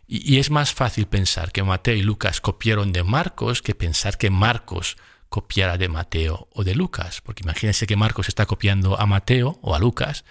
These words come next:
Ambos tienen el Padre Nuestro, por ejemplo, y se lo salta. Esto no es muy lógico. Es mucho más lógico pensar que Mateo y Lucas están copiando a Marcos y dicen, "Uy, aquí falta el Padre Nuestro, que yo me lo sé porque lo he leído en otro documento, el documento Q",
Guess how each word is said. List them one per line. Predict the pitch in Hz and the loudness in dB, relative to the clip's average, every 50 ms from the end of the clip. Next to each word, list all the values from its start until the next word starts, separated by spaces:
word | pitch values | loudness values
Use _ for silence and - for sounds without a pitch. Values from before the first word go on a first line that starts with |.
| - - - - - - _ _ _ _ - | -20 -20 -20 -20 -20 -20 _ _ _ _ -2
Ambos | 107 117 110 104 95 - - | 0 0 2 2 0 0 0
tienen | - 95 90 90 87 | 2 2 4 4 2
el | 87 | 0
Padre | - - 92 90 95 95 90 | 2 0 0 2 2 2 4
Nuestro, | 95 139 165 - - - - - | 6 4 4 4 2 -2 -2 0
por | - - | 0 0
ejemplo, | - - - 117 113 - 117 131 - - - - - - - _ - | 0 2 2 0 0 0 -2 -4 -6 -8 -20 -20 -20 -20 -20 _ -4
y | - 120 | 0 0
se | - - 80 | 2 2 0
lo | 73 73 | -2 -2
salta. | - - 73 71 - - - - _ _ _ _ _ _ _ _ _ _ - | -2 -4 -4 -6 -6 -8 -8 -8 _ _ _ _ _ _ _ _ _ _ -16
Esto | 113 110 - - 98 | -16 -12 -6 -2 0
no | 92 95 | 2 2
es | 92 - - | 2 2 2
muy | 95 90 | 0 2
lógico. | 87 85 85 - - 87 - - - - _ _ _ _ - - _ | 2 0 0 -2 -4 -6 -6 -8 -14 -16 _ _ _ _ -20 -14 _
Es | - 131 - - | -2 0 0 2
mucho | 127 110 - - 117 | 2 0 2 2 2
más | 110 107 113 | 4 4 4
lógico | 117 113 - 113 110 | 2 2 2 0 0
pensar | - 120 110 - 120 | 2 2 0 0 0
que | 107 - 98 | -2 0 0
Mateo | 90 87 - 117 110 104 | -2 0 0 2 2 2
y | 101 - - 113 | 2 0 0 0
Lucas | 117 120 - - 90 - | 0 0 0 0 -2 -2
están | - - - 104 107 | -2 -2 0 0 0
copiando | - 107 - - - 104 110 113 | 0 0 -2 0 2 2 4 4
a | 113 | 4
Marcos | 127 147 156 - - 123 110 | 2 2 0 0 2 2 2
y | |
dicen, | 98 - - - | 2 2 2 2
"Uy, | 151 165 151 | 4 4 4
aquí | 120 - 175 | 2 0 0
falta | - 160 143 - | 0 0 2 2
el | 143 139 | 2 2
Padre | - 127 113 110 104 | 4 4 4 4 4
Nuestro, | 92 85 82 78 - - - - - - - - - - _ _ - | 4 2 2 0 -2 -4 -6 -8 -8 -16 -20 -20 -20 -20 _ _ -4
que | - - 101 | 2 2 4
yo | 95 117 120 | 6 6 6
me | 127 131 | 6 6
lo | 131 123 | 4 4
sé | - - 139 143 156 | 2 2 0 0 -2
porque | - - - 123 110 - - 104 | -4 0 2 2 2 2 2 2
lo | 98 101 | 4 4
he | 104 | 4
leído | 101 107 113 113 | 4 4 4 2
en | 113 101 | 2 0
otro | 104 - - 120 | 0 2 2 2
documento, | 127 123 147 139 120 113 113 110 - 175 202 _ _ _ _ _ - | 2 4 2 2 2 2 0 -2 -4 -6 -6 _ _ _ _ _ -8
el | - 82 | -6 -4
documento | 85 80 - 90 85 85 90 - 135 123 | -2 -2 -2 0 0 0 0 0 0 -2
Q", | - - 170 - | -2 -2 -6 -6